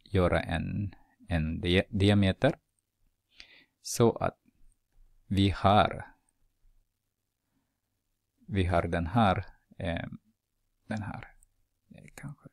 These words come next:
jag kan ta en gul så att det blir lättare för er att se.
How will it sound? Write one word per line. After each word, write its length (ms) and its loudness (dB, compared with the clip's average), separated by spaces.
jag 180 -14
kan 180 -8
ta 180 -4
en 300 -4
gul 260 -6
så 180 -10
att 120 -12
det 120 -8
blir 220 -8
lättare 680 -10
för 220 -10
er 200 -10
att 80 -16
se. 220 -18